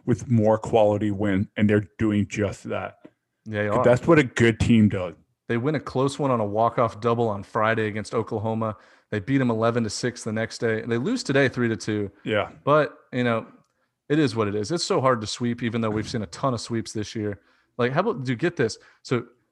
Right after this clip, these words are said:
Speaker 2: Texas swept, Sou-, swept South Carolina. South Carolina just swept Florida. And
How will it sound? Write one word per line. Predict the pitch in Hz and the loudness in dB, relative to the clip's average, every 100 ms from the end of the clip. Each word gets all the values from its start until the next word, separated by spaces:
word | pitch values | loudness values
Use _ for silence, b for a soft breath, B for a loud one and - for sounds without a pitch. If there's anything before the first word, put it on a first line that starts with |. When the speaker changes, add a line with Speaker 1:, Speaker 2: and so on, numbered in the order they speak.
| - | -2
Speaker 2:
Texas | 170 190 226 | 0 0 -6
swept, | - 170 - | -2 0 0
Sou-, | 147 139 | -2 -4
swept | - - 143 | -6 -2 -2
South | - 139 - | 0 -2 0
Carolina. | 123 113 117 107 | -2 0 0 0
South | 143 143 | -2 -2
Carolina | 175 143 120 | -2 -2 -2
just | 110 | -4
swept | - 120 - | -2 -2 -2
Florida. | - 113 104 98 - - _ _ _ _ _ _ _ | -4 -2 -2 -4 -10 -18 _ _ _ _ _ _ _
And | 135 135 - | 0 0 -2